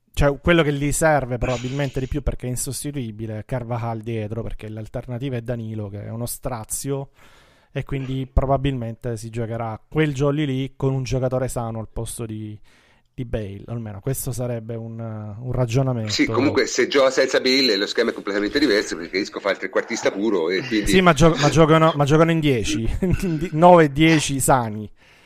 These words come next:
Speaker 1: quindi si toglie un giocatore non sano dalla,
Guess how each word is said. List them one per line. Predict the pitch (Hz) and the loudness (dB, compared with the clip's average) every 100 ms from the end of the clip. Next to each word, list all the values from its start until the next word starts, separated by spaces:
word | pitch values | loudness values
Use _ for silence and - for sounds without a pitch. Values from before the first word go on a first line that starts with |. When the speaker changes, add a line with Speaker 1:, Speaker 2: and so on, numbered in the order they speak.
| - - | -20 -20
Speaker 1:
quindi | - 139 135 135 127 120 | -6 -2 0 0 0 -2
si | 135 | -2
toglie | 131 135 131 | 2 4 4
un | 127 | 0
giocatore | 120 123 123 127 123 120 | -2 -2 -2 0 0 -2
non | 120 131 143 139 | -2 0 0 0
sano | - 127 120 120 120 117 | -2 -4 -4 -6 -8 -8
dalla, | 113 110 107 104 | -8 -8 -8 -10